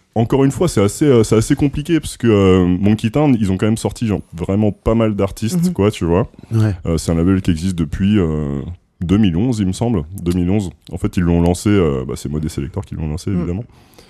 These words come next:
Speaker 1: Euh, ils avaient sorti deux albums auparavant sur, euh, Bay Pitch Control.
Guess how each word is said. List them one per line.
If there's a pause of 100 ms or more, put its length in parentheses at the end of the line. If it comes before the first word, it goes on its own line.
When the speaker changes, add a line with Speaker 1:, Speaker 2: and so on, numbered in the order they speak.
(360)
Speaker 1:
Euh, (160)
ils
avaient
sorti
deux
albums
auparavant
sur,
euh,
Bay
Pitch
Control.